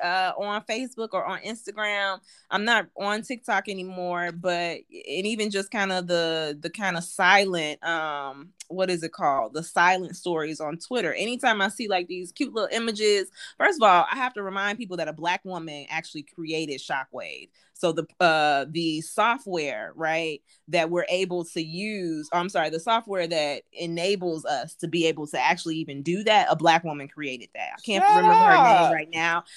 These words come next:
Speaker 1: However, yes, please know that Blackness is, is great, right? <laughs> The Black
Speaker 2: Wow.
Speaker 1: mind, endless opportunity, right?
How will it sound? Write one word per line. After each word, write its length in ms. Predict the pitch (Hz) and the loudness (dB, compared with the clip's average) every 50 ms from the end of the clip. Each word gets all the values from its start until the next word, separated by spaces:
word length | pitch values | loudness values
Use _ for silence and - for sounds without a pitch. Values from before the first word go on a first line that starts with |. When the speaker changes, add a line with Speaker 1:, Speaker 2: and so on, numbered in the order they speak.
| - - | -10 0
Speaker 1:
However, 400 | - 190 185 185 185 185 175 165 | 4 4 6 6 6 4 4 2
yes, 320 | 160 160 165 123 101 170 - | -2 -6 -4 -6 -6 -10 -12
please 300 | _ - 208 208 208 208 | _ -12 -10 -8 -8 -6
know 320 | 202 190 190 170 156 151 151 | -4 -2 0 0 -2 -2 -2
that 280 | 151 151 143 143 139 | -2 -4 -4 -4 -4
Blackness 580 | 151 170 175 170 175 - 175 160 165 160 - - - | -4 -2 0 0 0 -2 -6 -10 -10 -10 -14 -16 -12
is, 200 | 156 160 160 - - | -10 -10 -10 -8 -8
is 180 | 165 160 156 | -8 -8 -6
great, 300 | 156 170 170 135 - - - | -2 -2 -2 -2 -2 -4 -2
right? 300 | 156 156 156 185 262 - - | 2 6 8 8 8 8 6
<laughs> 180 | 539 - - - | 4 4 4 2
The 60 | 523 | -2
Black 720 | 240 262 277 294 294 285 269 240 220 196 175 160 - - 160 | 0 0 0 2 4 6 6 6 6 6 4 4 2 0 -2
Speaker 2:
Wow. 40 | |
Speaker 1:
mind, 440 | 170 208 208 202 196 185 180 175 175 _ | -4 -4 -4 -4 -4 -6 -8 -10 -12 _
endless 420 | 202 208 208 208 202 190 185 185 - | -12 -12 -10 -10 -8 -10 -10 -10 -8
opportunity, 680 | - 170 170 - 156 156 - 170 135 127 120 127 - - - | -6 -6 -6 -8 -10 -18 -18 -18 -18 -18 -20 -20 -18 -10 -6
right? 320 | 160 170 170 175 170 - | -4 -2 -2 -2 -4 -6